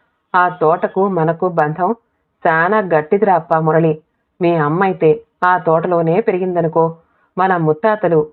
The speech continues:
మన కులదేవతకు అందులోనే రావి చెట్టు కింద మనిషెత్తు దేవళం కట్టినారు. మీరేమో సిటీలో స్థిరపడితిరి. ఇప్పుడింగా నేను కూడా వెళ్ళిపోతూ ఉండడంతో ఆమెకు ఒప్పుకోక తప్పలేదు.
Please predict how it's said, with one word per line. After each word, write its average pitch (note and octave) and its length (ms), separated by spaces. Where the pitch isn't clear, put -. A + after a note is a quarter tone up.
మన G3+ 160
కులదేవతకు G3 760
అందులోనే F3 640
రావి G3 340
చెట్టు A3+ 160
కింద E3 280
మనిషెత్తు G3 520
దేవళం E3+ 460
కట్టినారు. E3 500
మీరేమో F3+ 480
సిటీలో F3+ 460
స్థిరపడితిరి. E3 720
ఇప్పుడింగా E3+ 540
నేను F3 320
కూడా E3+ 200
వెళ్ళిపోతూ F#3 560
ఉండడంతో F3 540
ఆమెకు G3 380
ఒప్పుకోక F3 580
తప్పలేదు. E3+ 600